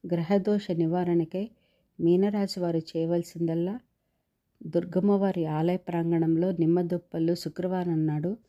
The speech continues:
దీపారాధన చేయడము, శనికి తైలాభిషేకము, నీలాంజన సమాభాసం, రవిపుత్రం యమాగ్రజం, ఛాయా మార్తాండ సంభూతం, తం నమామి శనేశ్వరం అంటూ శని స్తోత్రాన్ని పఠించడము,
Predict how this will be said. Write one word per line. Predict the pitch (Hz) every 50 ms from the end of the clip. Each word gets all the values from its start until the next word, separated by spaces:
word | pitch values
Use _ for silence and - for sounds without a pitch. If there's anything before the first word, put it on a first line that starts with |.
| _ _ _ _ _ _ _ _ _ -
దీపారాధన | 160 147 165 180 180 - - 185 180 180 175 165 165 160 156 147 -
చేయడము, | - 160 156 160 165 165 170 170 175 196 226 233 _ _ _ _ _ _ _ _ _ _ -
శనికి | - 175 165 175 165 - 190
తైలాభిషేకము, | 160 - 165 156 156 165 170 170 170 175 165 - 170 170 165 - 175 175 180 190 214 233 - _ _ _ _ _ _ _ _ _ 170
నీలాంజన | 170 170 170 175 180 185 190 175 180 185 190 190
సమాభాసం, | 180 - 170 160 165 170 175 180 165 156 165 165 165 160 - - 185 202 226 - -
రవిపుత్రం | 175 165 156 170 175 175 - 185 175 - 180 180 185 180 170
యమాగ్రజం, | 156 156 160 160 165 156 - 160 160 160 180 180 202 233 - _ _ _ _ _ _ _ _ _ _
ఛాయా | - - 160 156 165 170 180 190 190
మార్తాండ | 180 170 165 165 165 170 - - 180 180 185 180 180
సంభూతం, | 170 - - 151 151 151 151 156 156 - - 180 190 233 226 - _ _ _ _ _ _ _ _ -
తం | 185 190 196 185
నమామి | 170 165 165 160 160 165 170 170 170
శనేశ్వరం | 165 - - 170 165 175 175 175 - - 180 165 165 160 151
అంటూ | 147 151 151 175
శని | 175 - - 175 175 180
స్తోత్రాన్ని | 185 - - - 185 175 165 160 - - 160 160 160 160 165 160
పఠించడము, | - 151 147 - 165 160 170 165 - 160 160 160 165 175 190